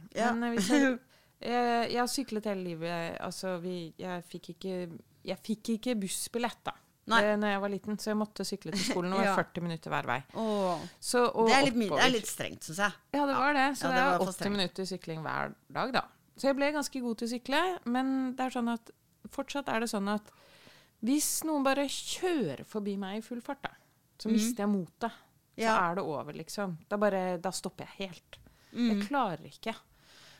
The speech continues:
Speaker 2: Fordi, og dette er det forskning på, eh, hvis man, hvis man går opp en bak-, bakke alene, eh, så føles bakken lengre og tyngre enn hvis du går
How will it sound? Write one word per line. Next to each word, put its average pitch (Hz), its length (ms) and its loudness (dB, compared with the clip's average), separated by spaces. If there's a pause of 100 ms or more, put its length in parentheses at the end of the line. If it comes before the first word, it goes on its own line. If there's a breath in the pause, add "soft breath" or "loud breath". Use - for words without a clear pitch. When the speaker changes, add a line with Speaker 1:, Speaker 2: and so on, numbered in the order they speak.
(120)
Speaker 2:
Fordi, 277 560 0 (120)
og 247 140 -2
dette 262 240 -2
er 202 200 2
det 214 80 -6
forskning 214 320 -4
på, 302 320 -2 (160)
eh, 220 240 0
hvis 214 420 -6
man, 240 300 -2 (1500 soft breath)
hvis 202 100 -12
man 233 120 0
går 208 200 -2
opp 202 120 -8
en 202 120 -2
bak-, - 340 -12 (100)
bakke 208 340 -4
alene, 180 540 -4 (1040 soft breath)
eh, 208 580 2
så 214 420 0
føles 175 580 -4
bakken 185 540 -6
lengre 180 680 -4
og 196 120 -8
tyngre 185 500 -4
enn 185 120 -6
hvis 180 160 -8
du 190 120 -6
går 170 240 -8